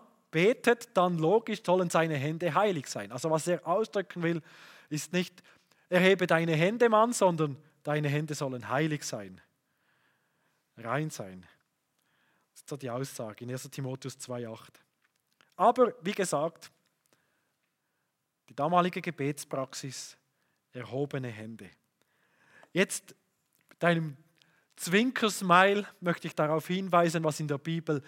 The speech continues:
nicht an Gebetshaltung dokumentiert ist. Wir sehen von niemandem, dass er gesessen ist, seine Hände gefaltet hat und seine Augen geschlossen.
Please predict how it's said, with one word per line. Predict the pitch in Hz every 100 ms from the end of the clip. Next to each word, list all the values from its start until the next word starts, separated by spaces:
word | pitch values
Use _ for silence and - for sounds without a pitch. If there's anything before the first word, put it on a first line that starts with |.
| - -
nicht | 151 185 247 -
an | 208
Gebetshaltung | 190 185 180 180 196 - 170 175 180 175 170
dokumentiert | 170 160 160 135 135 160 185 175
ist. | 165 160 - - _ _ _ _ _ _ -
Wir | 151
sehen | 185 165 160
von | 160 156 156
niemandem, | 190 226 202 190 180
dass | 170 147
er | 147
gesessen | 147 143 - 190 - - 202
ist, | 190 - -
seine | 160 151
Hände | 135 170 180
gefaltet | 175 - 147 156 156 -
hat | 143 _ - - - - _
und | 135 131
seine | 135 127 120
Augen | 143 156 147
geschlossen. | 151 131 110 - 113 98